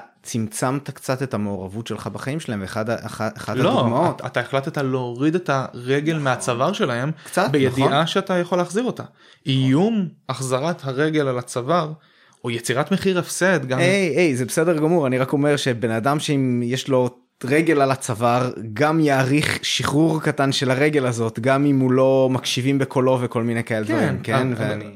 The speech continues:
Speaker 2: אנחנו שנינו מתנגדים ל-, למדיניות הנוכחית של ממשלות ישראל בעשרות השנים האחרונות.
Speaker 1: כן.
Speaker 2: אנחנו שנינו מסכימים שה-, אה, אנחנו צריכים וראוי שנחתור לשלום. שנינו גם מסכימים שבצד הפלסטיני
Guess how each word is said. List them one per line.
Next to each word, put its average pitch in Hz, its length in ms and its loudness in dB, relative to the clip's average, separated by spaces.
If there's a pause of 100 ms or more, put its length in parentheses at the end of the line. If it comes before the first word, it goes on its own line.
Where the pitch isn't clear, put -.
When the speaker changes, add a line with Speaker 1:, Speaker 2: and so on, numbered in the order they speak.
Speaker 2:
אנחנו 123 580 -6
שנינו 143 360 -2
מתנגדים 127 800 -2
ל-, 120 220 -4 (180)
למדיניות 120 720 -6
הנוכחית 120 480 -6
של - 100 -8
ממשלות 113 400 -8
ישראל 113 380 -6
בעשרות 110 420 -2
השנים 104 300 -8
האחרונות. - 500 -18
Speaker 1:
כן. 104 140 -4 (140)
Speaker 2:
אנחנו 117 380 -12
שנינו 139 340 -2
מסכימים 135 720 -2 (360)
שה-, 117 760 -2 (580)
אה, 113 200 -6
אנחנו 123 260 -6
צריכים 135 520 -2 (180)
וראוי 156 540 0
שנחתור - 640 -8 (260)
לשלום. 107 420 -4 (340)
שנינו 160 280 2
גם 175 100 2
מסכימים 160 460 0
שבצד 156 380 0
הפלסטיני 156 800 -2